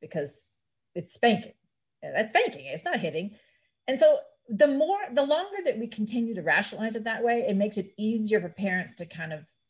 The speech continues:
not see it as something violent. And so, I mean, I'm, I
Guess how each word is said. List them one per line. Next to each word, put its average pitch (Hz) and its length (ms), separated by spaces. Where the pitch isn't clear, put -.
not 185 480
see 175 340
it 160 180
as 151 220
something 151 600
violent. 113 440
And 240 160
so, 254 640
I 254 60
mean, 247 380
I'm, 269 120
I 277 120